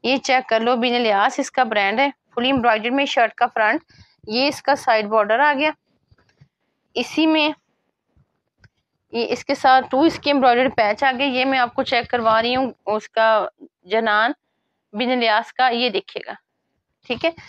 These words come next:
इसके साथ ये two embroidered patches हैं, बैक और sleeves है, plain में है और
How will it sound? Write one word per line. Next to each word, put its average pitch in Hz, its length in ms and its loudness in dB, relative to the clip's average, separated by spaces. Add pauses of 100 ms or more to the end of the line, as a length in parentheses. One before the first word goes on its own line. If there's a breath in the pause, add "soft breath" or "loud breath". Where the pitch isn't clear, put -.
(300 loud breath)
इसके 269 220 -4
साथ 262 340 2
ये 285 100 0
two 269 200 -2
embroidered 254 420 0
patches 277 400 0
हैं, 320 160 0 (1300)
बैक 214 440 2
और 247 140 4
sleeves 233 460 -2
है, 285 100 4
plain 226 400 0
में 277 160 2
है 254 300 2
और 196 380 4